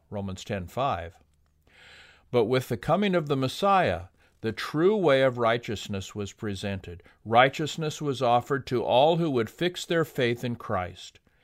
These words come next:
He was the one to whom the ancient ceremonial system had pointed. Even if one includes in the definition of law here the Ten Commandments,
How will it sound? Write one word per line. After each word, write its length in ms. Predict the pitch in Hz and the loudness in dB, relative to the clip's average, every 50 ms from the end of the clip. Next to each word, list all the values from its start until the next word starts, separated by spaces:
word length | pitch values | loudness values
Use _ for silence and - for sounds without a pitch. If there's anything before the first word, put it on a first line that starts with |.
| _ _ _ _ _ | _ _ _ _ _
He 320 | _ - 151 160 156 143 127 | _ -4 -2 0 2 2 0
was 360 | 120 117 117 113 110 - - | 2 2 0 0 -2 -4 -6
the 120 | 107 107 | -6 -4
one 380 | 107 110 113 120 123 127 135 123 | -4 -2 -2 0 0 -2 -2 -4
to 220 | - - 107 104 | -4 -4 -4 -2
whom 380 | 101 110 147 156 156 151 147 135 | -2 -2 -2 -2 -2 -4 -2 -2
the 200 | 113 104 101 - | -2 -2 -4 -4
ancient 500 | - 110 131 147 143 - - 151 - - | -4 -4 -4 -4 -4 -6 -8 -8 -8 -10
ceremonial 800 | - - - 123 127 127 123 120 123 123 120 127 131 127 120 | -8 -4 -2 0 0 0 0 -2 -2 -2 -4 -4 -4 -4 -6
system 680 | 113 - - - 165 160 - - - - 82 82 92 - _ _ _ _ _ | -6 -6 -6 -6 -6 -6 -6 -8 -10 -12 -12 -12 -14 -18 _ _ _ _ _
had 280 | - 101 101 107 107 | -6 -6 -6 -6 -8
pointed. 500 | - - 139 143 143 131 110 - 82 - - _ _ _ _ _ _ _ _ _ _ _ _ _ _ _ _ _ _ _ _ _ _ _ _ _ _ _ _ _ _ _ _ _ - | -8 -6 -4 -4 -4 -4 -6 -8 -12 -16 -18 _ _ _ _ _ _ _ _ _ _ _ _ _ _ _ _ _ _ _ _ _ _ _ _ _ _ _ _ _ _ _ _ _ -4
Even 300 | 143 175 208 240 220 202 | -2 0 2 4 4 4
if 120 | 175 - | 4 4
one 160 | 165 170 151 | 4 4 4
includes 680 | 143 135 123 - - 196 208 185 151 139 135 127 117 135 | 4 2 0 -2 -2 2 4 4 4 4 0 0 0 0
in 160 | 139 131 131 | 0 0 0
the 80 | 123 | 0
definition 720 | 117 113 131 131 127 - 135 123 120 123 117 - 135 120 117 | 2 4 4 2 2 2 0 0 0 0 -2 -2 -4 -2 -2
of 120 | 107 104 | -2 -2
law 340 | 117 117 120 113 107 104 104 | 0 2 4 4 6 4 4
here 340 | 98 - 101 90 92 95 101 | 2 -2 -6 -6 -4 -4 -4
the 120 | 95 107 | -6 -6
Ten 280 | 98 - - 131 127 120 | -6 -4 -2 -2 -2 -2
Commandments, 720 | - 120 113 117 120 135 143 139 107 90 87 90 - - | -2 -2 0 0 2 2 0 0 -2 -4 -6 -8 -14 -18